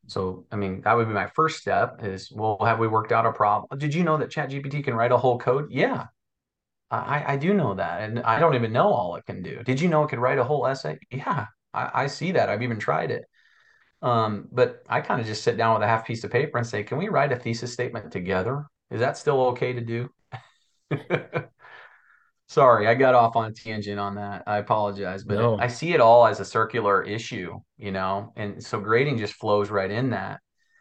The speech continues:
Speaker 1: Um, but it's really about teaching and learning. It's really about meeting the needs of our economy and the type of critical thinking and skills our kids are gonna need to have. And I think sometimes we're just fearful as adults because we're like,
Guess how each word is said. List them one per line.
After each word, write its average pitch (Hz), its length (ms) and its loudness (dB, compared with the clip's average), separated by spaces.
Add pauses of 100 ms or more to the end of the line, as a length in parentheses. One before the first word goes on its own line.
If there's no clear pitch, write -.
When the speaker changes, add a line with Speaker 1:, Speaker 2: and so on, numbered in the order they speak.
(260)
Speaker 1:
Um, 95 360 -2
but 101 120 -2
it's 98 200 -8
really 131 200 2
about 101 220 -2
teaching 104 320 -8
and 104 80 -6
learning. 107 300 -2
It's 90 180 -12
really 110 220 0
about 98 260 0
meeting 101 260 -6
the 95 60 -8
needs 95 260 -8
of 101 80 -8
our 98 140 2
economy 101 560 -6
and 95 100 -10
the 92 60 -10
type - 240 -4
of 98 100 -8 (220)
critical 104 320 -2
thinking 101 400 -8
and 95 100 -10
skills 101 320 -4
our 101 100 -2
kids 101 240 -4
are 101 40 -6
gonna 98 180 -6
need 98 200 -6
to 98 100 0
have. 110 340 -2 (960)
And 143 120 2
I 160 40 4
think 214 160 0
sometimes 151 360 2
we're 139 140 2
just 143 160 -4
fearful 120 400 2
as 113 100 0
adults 117 380 0
because 98 240 -8
we're 101 100 0
like, 90 220 -4